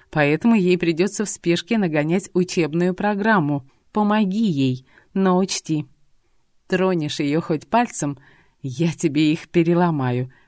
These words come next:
Все двадцать один». «Да понял, понял».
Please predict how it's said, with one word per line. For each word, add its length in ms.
Все 640
двадцать 640
один». 420
«Да 260
понял, 520
понял». 640